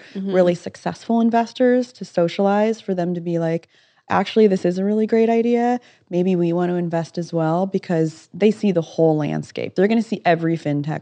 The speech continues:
Speaker 2: product and be like, "Yeah, we saw ten of those." But I could see one be like, "This is so exciting."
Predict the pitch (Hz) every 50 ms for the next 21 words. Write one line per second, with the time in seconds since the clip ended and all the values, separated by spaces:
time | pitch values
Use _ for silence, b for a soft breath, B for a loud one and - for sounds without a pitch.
0 | - _ - 170 156 156 156 165 180 196 214 233 247 240 - - B B B B
1 | B B B B 165 170 170 170 165 170 165 - 196 180 175 170 175 - 170 151
2 | 143 - - 147 131 135 135 - - 82 - 90 95 - - - - 180 180 208
3 | - 233 - - 190 175 165 160 151 160 156 156 151 151 156 - 254 262 - 339
4 | 311 - - 175 160 170 175 - - 233 247 285 285 - 65 - - - 202